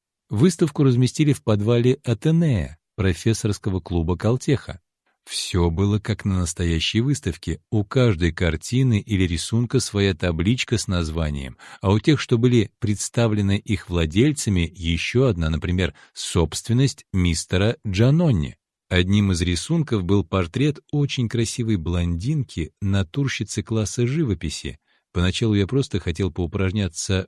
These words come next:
в нюансировке. Поставил свет так, чтобы он падал ей на ноги снизу и сбоку. Пока она позировала, я попытался изобразить тени точно такими, какими они были.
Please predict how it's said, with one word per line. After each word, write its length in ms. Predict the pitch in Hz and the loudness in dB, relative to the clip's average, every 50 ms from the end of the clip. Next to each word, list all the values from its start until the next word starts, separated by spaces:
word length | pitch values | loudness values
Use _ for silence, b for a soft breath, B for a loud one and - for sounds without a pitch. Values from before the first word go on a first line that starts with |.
| _ | _
в 100 | - 90 | -6 -4
нюансировке. 840 | 90 90 90 90 95 92 - - 123 139 151 120 - - - - - - _ b b b b b b _ | -2 0 0 0 0 0 0 0 0 0 0 -2 -4 -8 -12 -16 -16 -16 _ b b b b b b _
Поставил 480 | - 95 107 - - 185 175 160 139 120 | 0 0 0 0 0 -2 0 0 0 0
свет 320 | - - 127 123 117 - - | 0 0 0 2 0 0 -2
так, 220 | - 165 156 139 | -4 -4 -4 -4
чтобы 260 | - - 120 110 104 110 | -4 -4 -4 -2 0 0
он 140 | 107 104 | 0 0
падал 320 | - - 120 113 113 107 104 | 0 0 0 2 2 2 2
ей 320 | 101 107 113 110 110 - _ - | 2 2 2 2 0 0 _ -4
на 240 | 107 95 95 98 95 | -2 0 0 2 2
ноги 440 | 101 117 139 135 117 104 95 87 82 | 2 0 0 -2 -2 -2 -2 -2 -4
снизу 560 | - - - 92 87 87 87 87 82 90 113 | -4 -6 -4 -2 -2 0 -2 -2 -2 -4 -4
и 180 | - - - 110 | -4 -4 -4 -4
сбоку. 520 | 113 123 135 160 160 143 - - - - _ _ _ _ _ _ _ _ _ _ | -2 -2 -2 0 -2 -2 -2 -6 -12 -12 _ _ _ _ _ _ _ _ _ _
Пока 280 | - 92 85 - 92 87 | -4 -2 -2 0 0 0
она 160 | 87 87 82 | 0 0 -2
позировала, 600 | 80 87 87 85 80 107 139 147 135 101 92 85 | 0 0 0 0 2 2 2 2 2 2 2 0
я 140 | 85 90 87 | 0 0 -2
попытался 540 | - 92 80 - 101 101 101 90 - - | -2 -4 -6 -2 -2 -2 -2 -2 -2 -4
изобразить 560 | 98 90 95 87 95 98 92 92 101 90 - - _ _ | -4 -2 -2 -2 -2 -2 -2 -2 -2 -4 -6 -12 _ _
тени 360 | - - 113 117 117 117 110 | -2 0 2 2 2 2 0
точно 400 | - - 101 90 - - - 85 | 0 0 0 -2 -2 -4 -6 -4
такими, 520 | 78 87 82 82 - 120 123 131 135 131 B B B B B | -2 -2 -4 -2 -2 -2 -2 0 0 -2 B B B B B
какими 420 | - 113 95 80 - 95 87 85 | -2 0 0 0 0 0 0 2
они 220 | 85 85 90 95 110 | 0 0 0 0 0
были. 380 | 123 151 156 135 98 71 - | 0 2 0 0 0 -2 -6